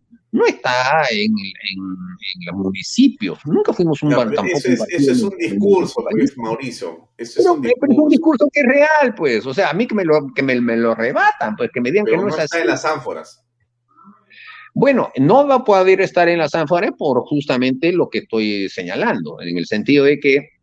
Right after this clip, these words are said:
Speaker 1: estamos perseguidos por el Jurado Nacional de Elecciones y el señor Salas Arenas, que es un comunista, eh, porque ese es un tema también, este, Alfonso, que hay que <laughs> ponerlo de la manera más simple, ¿ah?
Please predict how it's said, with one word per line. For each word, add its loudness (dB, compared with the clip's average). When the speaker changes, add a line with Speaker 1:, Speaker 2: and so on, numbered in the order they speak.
Speaker 1:
estamos 0
perseguidos 0
por 0
el -4
Jurado 0
Nacional -2
de 4
Elecciones 0
y 0
el 0
señor -4
Salas -2
Arenas, 0
que 0
es -6
un 2
comunista, 2
eh, -2
porque 2
ese 2
es 0
un 0
tema 2
también, 2
este, 0
Alfonso, 0
que 0
hay 0
que -8
<laughs> -10
ponerlo 0
de 2
la 0
manera 0
más -2
simple, 0
¿ah? -6